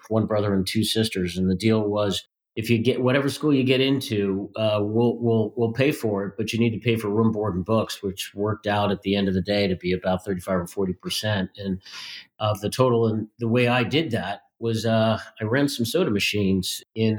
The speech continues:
in a number of buildings on university's campus. So every Tuesday morning, I would meet, uh, Philadelphia Coca-Cola bottling truck and, and receive what started off at about seventy cases of soda and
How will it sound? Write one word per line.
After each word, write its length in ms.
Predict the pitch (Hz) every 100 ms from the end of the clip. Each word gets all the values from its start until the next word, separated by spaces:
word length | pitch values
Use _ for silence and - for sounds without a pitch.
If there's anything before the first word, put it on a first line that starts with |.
| 107 -
in 140 | 110
a 60 | 107
number 220 | 113 113
of 120 | 90
buildings 400 | 120 123 95 87
on 120 | 101
university's 540 | 95 101 104 104 101 -
campus. 460 | 113 113 - - - - - - _
So 260 | - 104 98
every 320 | 98 110 92
Tuesday 400 | - 110 110 101
morning, 520 | 104 110 110 92 92
I 60 | 90
would 160 | 90 -
meet, 400 | 104 110 107 -
uh, 340 | 98 95 92 87
Philadelphia 680 | - 107 101 98 104 101 92
Coca-Cola 600 | 107 - - 110 104 87
bottling 520 | 95 101 107 98 82
truck 380 | - 92 90 - - - - - _
and, 440 | 117 113 107 104 98
and 240 | 104 101
receive 560 | 98 - 120 113 110 98
what 140 | 101
started 380 | - 117 107 101
off 380 | 107 127 127 -
at 400 | 101 107 104 - -
about 280 | - 107 98
seventy 440 | - 117 113 107 107
cases 460 | 107 101 - 92
of 80 | 92
soda 480 | - 101 98 110 104
and 140 | 98